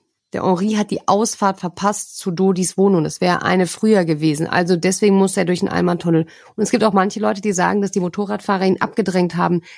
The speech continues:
dass er extra durch den Tunnel fährt, um dann vor den dreizehnten Pfeiler zu knallen.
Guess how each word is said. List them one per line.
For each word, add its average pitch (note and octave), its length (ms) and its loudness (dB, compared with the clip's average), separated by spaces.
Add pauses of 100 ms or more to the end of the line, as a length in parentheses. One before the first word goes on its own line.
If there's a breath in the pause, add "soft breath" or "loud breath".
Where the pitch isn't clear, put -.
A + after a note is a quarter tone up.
dass - 160 -2
er - 180 0
extra - 320 -4
durch D#3 220 -6
den D#3+ 100 -6
Tunnel D#3 240 -8
fährt, - 380 -18 (1000)
um F3 240 -2
dann E3+ 400 0 (920)
vor F#3+ 160 -4
den F3 60 0
dreizehnten E3 540 -4
Pfeiler D#3+ 320 -4
zu - 100 -10
knallen. F3+ 460 -8